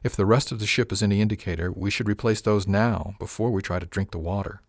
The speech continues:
With ShipNet up and running, it was a simple matter to place an order for a stack of six water filters of the proper dimensions.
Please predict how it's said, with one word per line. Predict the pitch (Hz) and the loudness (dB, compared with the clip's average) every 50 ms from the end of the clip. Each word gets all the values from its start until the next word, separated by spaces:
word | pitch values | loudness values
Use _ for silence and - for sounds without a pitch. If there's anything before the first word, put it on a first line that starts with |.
| _ _ _ _ _ _ _ _ _ _ _ - _ _ _ _ _ _ _ - | _ _ _ _ _ _ _ _ _ _ _ -20 _ _ _ _ _ _ _ -4
With | 110 - | -2 0
ShipNet | - 170 165 - 151 123 117 117 | 2 0 2 2 2 2 4 4
up | 110 110 - | 4 2 2
and | 92 87 98 | 2 2 4
running, | 110 104 87 80 87 | 4 4 2 0 0
it | 90 | -2
was | 92 87 92 | -4 -4 -4
a | 90 | -2
simple | - - 110 - 95 90 | -2 -2 -2 0 0 2
matter | 98 98 101 92 80 | 2 2 2 0 0
to | 82 | -4
place | - - 107 95 92 - | -4 -2 0 0 0 0
an | 90 87 | -2 0
order | 87 90 95 90 80 82 | 0 0 0 0 -2 -2
for | - - | -4 -6
a | - - | -6 -4
stack | - 98 92 92 - | -2 -2 -2 -2 -4
of | - - | -6 -6
six | - - 98 - - | -6 -6 -6 -4 -2
water | 87 87 95 95 | -2 0 0 0
filters | 87 - - 87 85 - 95 90 - | -2 -4 -8 -10 -10 -10 -12 -10 -8
of | 87 | -10
the | 80 - | -10 -4
proper | - 104 95 92 - 87 | -2 0 0 0 0 -2
dimensions. | 87 - 87 90 98 98 - - - 80 82 - | -4 -2 0 0 2 0 0 -2 -4 -6 -8 -10